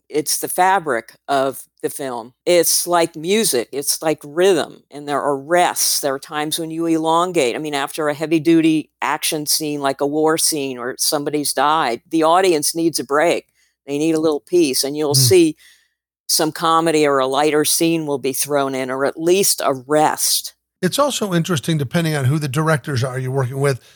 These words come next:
Speaker 2: you have to establish a pace. So if you watch a certain kind of movie, in order for you to have those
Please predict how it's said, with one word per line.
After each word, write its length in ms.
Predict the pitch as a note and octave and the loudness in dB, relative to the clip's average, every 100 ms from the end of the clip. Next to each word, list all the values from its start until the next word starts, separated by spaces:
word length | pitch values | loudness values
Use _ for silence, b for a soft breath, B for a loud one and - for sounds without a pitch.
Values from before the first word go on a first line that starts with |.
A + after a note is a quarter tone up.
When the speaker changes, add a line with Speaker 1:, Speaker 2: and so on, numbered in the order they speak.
| b b | b b
Speaker 2:
you 160 | E3 F3+ | -4 -2
have 240 | F3+ A#3 | -2 -2
to 120 | A#3 F#3+ | 0 -2
establish 640 | - - F#3 F#3 E3+ C3+ | 0 -4 -4 -4 -4 -8
a 40 | C3+ | -10
pace. 640 | - E3 B2+ - - - _ _ _ | -6 -4 -2 -4 -6 -6 _ _ _
So 220 | - E3 | -2 -2
if 160 | C3+ E3+ | 0 -2
you 80 | |
watch 260 | D#3 F#3 G3 | 0 0 0
a 60 | F3+ | -4
certain 400 | - G#3 E3 D#3+ | -2 -2 -4 -10
kind 420 | - F#3+ G3 E3 | -6 -2 -2 -2
of 100 | C#3 | -4
movie, 640 | E3+ G#3 D#3+ C#3 C3 C3 - | -2 0 0 -2 -2 -4 -6
in 200 | D#3 D#3 | -6 -2
order 260 | E3 F#3+ G3 | 0 2 0
for 280 | - F3 E3+ | 0 -2 -2
you 180 | D#3 D#3 | 0 0
to 100 | C#3+ | -2
have 440 | B2 E3 F3 D3 | -2 0 0 0
those 400 | D3+ C#3+ C#3 A#2+ | -2 0 -2 -6